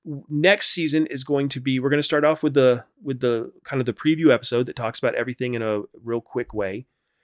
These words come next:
And that thing is going to be the ten things that I've seen that are most useful to my clients over the, over all the years. And then each episode will dive into one of those things in more depth. I, I like this idea. I'm really grateful to my friend Patrick for suggesting it, because it does give me, like,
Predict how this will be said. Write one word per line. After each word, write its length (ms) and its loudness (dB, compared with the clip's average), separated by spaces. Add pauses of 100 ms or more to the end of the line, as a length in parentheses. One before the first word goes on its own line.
(140)
And 160 0
that 160 2
thing 120 6
is 100 0
going 180 4
to 60 2
be 260 4
the 120 0
ten 340 0
things 240 0
that 80 -2
I've 180 0
seen 220 -2
that 80 -2
are 40 -2
most 280 -2
useful 260 -6
to 60 -6
my 120 -8
clients 440 -8
over 160 -4
the, 360 -6
over 200 -2
all 100 0
the 100 -2
years. 360 -4 (440)
And 140 4
then 100 6
each 240 2
episode 340 2
will 80 0
dive 280 0
into 400 -4
one 200 -4
of 80 -4
those 220 -4
things 480 -10 (360)
in 160 -4
more 160 -6
depth. 360 -14 (320)
I, 80 -6
I 140 0
like 300 2
this 180 0
idea. 220 2
I'm 80 2
really 140 2
grateful 440 -2
to 260 -20
my 200 -8
friend 240 -6
Patrick 320 -10
for 100 -14
suggesting 680 0
it, 140 -2
because 240 -4
it 100 0
does 220 2
give 180 -2
me, 140 2
like, 300 0